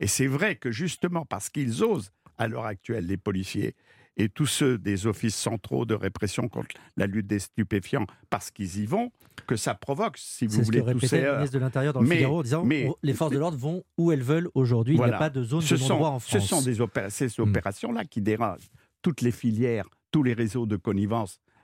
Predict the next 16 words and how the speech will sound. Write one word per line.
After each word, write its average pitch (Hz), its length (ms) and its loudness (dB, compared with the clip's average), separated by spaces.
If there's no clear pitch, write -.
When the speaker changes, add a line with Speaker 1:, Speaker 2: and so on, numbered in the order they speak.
Speaker 1:
Et - 60 0
n-, 156 220 2
n'oubliez 139 360 2
pas 110 180 -2
qu'il 98 220 -6
y 98 60 0
a 78 180 -4
quelques 117 320 -2
semaines 113 400 -2
simplement, 92 560 -2
dans 90 120 -2
le 87 120 0
Val-de-Marne, 131 640 -4
on 110 180 0
a 127 120 -2
trouvé 120 500 -2